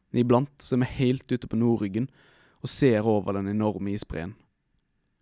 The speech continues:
Langt borte i horisonten, i Stillehavet, ligger det noen skyer, men vi merker ikke noe annet enn at det er litt drag i luften. Helt normalt så høyt til fjells. Når vi kommer høyere opp,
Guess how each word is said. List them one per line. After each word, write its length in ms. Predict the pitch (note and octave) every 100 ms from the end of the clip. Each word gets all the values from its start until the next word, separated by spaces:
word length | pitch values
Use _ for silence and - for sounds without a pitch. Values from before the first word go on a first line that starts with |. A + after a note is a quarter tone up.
| -
Langt 340 | C3 A#2+ G#2+ -
borte 240 | B2 -
i 40 | A2
horisonten, 640 | G#2 G#2 A2+ G2 A2 C#3+ - -
i 100 | B2
Stillehavet, 720 | C#3 B2 G#2 G2+ F#2 C#3 - _ _ -
ligger 280 | C3 A2+ G#2
det 80 | G#2
noen 160 | G#2+
skyer, 440 | - C3+ B2 G2+ - _ _ _ _ _ -
men 140 | B2
vi 60 | B2
merker 340 | B2+ - - G#2+
ikke 140 | A#2+
noe 140 | A#2+ G#2+
annet 240 | C3+ -
enn 80 | A2+
at 80 | -
det 120 | A2+
er 60 | G#2+
litt 180 | A2 - -
drag 360 | A2+ G#2 B2 A2+
i 80 |
luften. 320 | G2 - - - _ _ _ _ _ _ _ _ _
Helt 300 | C3+ A#2+ A#2
normalt 420 | A2+ G#2 A2 -
så 160 | - A2
høyt 200 | G#2 G#2
til 140 | - G#2+
fjells. 260 | G2 - - - _ _ _ _ _ _ _ _ _ _ _ _ _ _ _ _ _ _ _ _ _ -
Når 200 | D3 E3+
vi 40 |
kommer 220 | F3 E3+
høyere 400 | G3 G3 D3+ D#3
opp, 220 | F3+ -